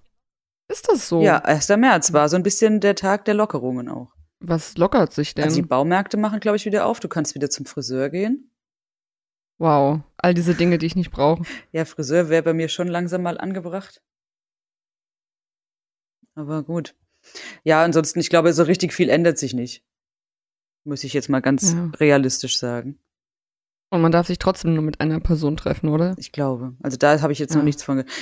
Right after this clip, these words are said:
Speaker 2: es gab ja auch noch keine offizielle Pressekonferenz jetzt. Das, da warte ich ja immer drauf, weil da krieg
Speaker 1: War
Speaker 2: ich ja
Speaker 1: das
Speaker 2: immer
Speaker 1: nicht
Speaker 2: gesagt,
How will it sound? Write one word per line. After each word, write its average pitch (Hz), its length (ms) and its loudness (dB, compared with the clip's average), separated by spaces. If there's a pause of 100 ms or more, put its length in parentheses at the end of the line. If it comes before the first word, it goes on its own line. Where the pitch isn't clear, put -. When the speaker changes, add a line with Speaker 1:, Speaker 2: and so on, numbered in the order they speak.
Speaker 2:
es - 120 -2
gab 196 160 2
ja 226 120 6
auch 196 80 2
noch 185 120 2
keine 208 300 4
offizielle 190 340 4
Pressekonferenz 135 800 0
jetzt. 120 220 -6
Das, 151 80 -2
da 165 260 2
warte 208 220 2
ich - 60 -2
ja 151 80 6
immer 131 200 4
drauf, 120 380 -4
weil 139 80 4
da 175 160 4
krieg 180 140 0
Speaker 1:
War 180 100 6
Speaker 2:
ich 214 60 4
ja - 40 8
Speaker 1:
das - 40 6
Speaker 2:
immer 202 100 6
Speaker 1:
nicht 208 160 2
Speaker 2:
gesagt, 208 140 4